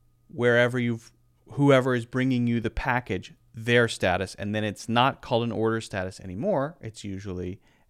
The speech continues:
a tracking number. So the tracking number,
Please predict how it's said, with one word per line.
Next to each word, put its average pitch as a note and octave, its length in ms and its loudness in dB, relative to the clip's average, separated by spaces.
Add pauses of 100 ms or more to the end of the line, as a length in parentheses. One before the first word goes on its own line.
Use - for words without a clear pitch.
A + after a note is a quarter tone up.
a F#2+ 240 -8 (140)
tracking A#2 880 -4 (520)
number. F#2+ 640 -6 (280)
So - 120 -12
the G2 120 -8
tracking D#3+ 640 -2
number, F#2 500 -6